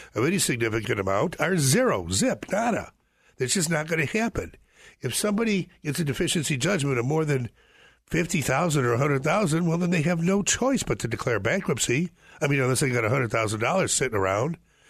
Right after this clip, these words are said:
If they had a hundred thousand dollars sitting around, they probably wouldn't be in default on their mortgage. So, you see, the deficiency judgment is, is, I mean, it's there. It could be awarded. It is awarded sometimes, but the courts are very reluctant. And the servicers, quite frankly,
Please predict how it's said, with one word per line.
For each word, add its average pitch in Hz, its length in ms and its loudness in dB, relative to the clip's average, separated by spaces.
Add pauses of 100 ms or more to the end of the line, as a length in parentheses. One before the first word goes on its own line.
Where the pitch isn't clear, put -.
(140)
If 123 120 -2
they 139 80 2
had 139 100 2
a 131 60 0
hundred 143 180 0
thousand 131 280 2
dollars 156 240 2
sitting 127 180 0
around, 127 220 2
they 175 80 -4
probably 135 440 0
wouldn't 135 280 -2
be 139 100 2
in 147 80 0
default 156 340 0
on 185 80 4
their 190 120 2
mortgage. 226 540 -2 (600)
So, 143 360 -2
you 156 120 -2
see, 180 200 0
the 151 120 0
deficiency 156 560 0
judgment 131 400 0
is, 110 260 0 (760)
is, 120 300 -2
I 123 80 0
mean, 127 160 0
it's 101 280 -2
there. 131 540 0
It - 100 -20
could 135 200 -4
be 117 100 0
awarded. 120 640 0 (340)
It 110 140 -2
is 131 240 0
awarded 131 420 2
sometimes, 139 680 0
but 110 260 -4
the 117 120 -10
courts 123 320 -4
are 110 80 0
very 117 240 0
reluctant. 131 600 0 (360)
And 254 160 0
the 247 60 4
servicers, 262 680 2
quite 190 220 0
frankly, 170 680 0